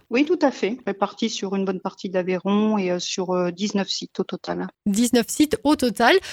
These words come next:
Speaker 2: Donc, on va parler ensemble de cette opération Portrait de France. Alors, sur le terrain, les facteurs ont une petite application dans leur téléphone, euh, portable professionnel qui est dédiée à ce projet avec Yann Arthus Bertrand, c'est ça ?
Speaker 1: Oui, tout à fait. Donc, ils ont, euh, effectivement une,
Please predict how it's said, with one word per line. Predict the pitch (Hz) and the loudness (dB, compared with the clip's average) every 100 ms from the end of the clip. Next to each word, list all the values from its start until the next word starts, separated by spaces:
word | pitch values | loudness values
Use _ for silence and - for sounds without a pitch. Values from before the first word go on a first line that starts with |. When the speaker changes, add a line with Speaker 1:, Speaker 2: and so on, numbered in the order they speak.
| - | -2
Speaker 2:
Donc, | 254 254 | 2 6
on | 262 277 | 6 6
va | 294 | 6
parler | 285 277 | 6 6
ensemble | 277 - 277 240 | 4 4 4 4
de | 220 | 2
cette | 208 226 | 2 0
opération | 233 233 214 214 - 233 | 2 4 4 2 2 2
Portrait | - 277 269 - - 269 240 | 2 4 4 2 0 2 2
de | 202 208 | 0 0
France. | 233 - 349 415 - - - | 4 6 6 2 -6 -10 0
Alors, | 220 226 | 2 2
sur | - 330 311 | 2 4 6
le | 311 | 4
terrain, | - 277 320 359 359 | 4 4 6 6 6
les | 285 | 4
facteurs | 277 262 - 269 240 | 4 2 4 2 4
ont | 214 | 4
une | 202 202 196 | 4 4 2
petite | - - 262 | 0 0 2
application | 226 269 254 220 - 254 247 202 | 2 2 2 0 0 2 2 4
dans | 226 | 4
leur | 240 220 - | 4 2 2
téléphone, | 277 254 - 240 233 | 4 4 4 4 4
euh, | 202 190 185 | 4 4 2
portable | 180 185 - 208 202 | 0 0 2 4 2
professionnel | - 202 202 214 240 359 - - | 0 0 0 2 2 2 -4 -2
qui | - | 2
est | 277 | 4
dédiée | 262 226 320 | 4 4 4
à | 294 | 4
ce | 247 | 0
projet | - 220 208 | 0 0 2
avec | 277 247 - | 4 2 0
Yann | 214 | 0
Arthus | 202 - - 214 | -2 -4 -8 -2
Bertrand, | 202 - - 170 | -2 0 -2 -2
c'est | - | -2
ça ? | 202 359 - _ _ _ _ _ _ - | 0 0 -2 _ _ _ _ _ _ 4
Speaker 1:
Oui, | 233 294 | 6 6
tout | 262 | 4
à | 247 | 2
fait. | 240 202 202 | 2 0 0
Donc, | 190 175 | -4 -2
ils | 196 196 | 0 4
ont, | 196 190 | 4 6
euh, | 180 | 4
effectivement | 180 - 185 - 190 202 196 | 2 0 -2 0 4 4 6
une, | 185 185 180 | 4 4 4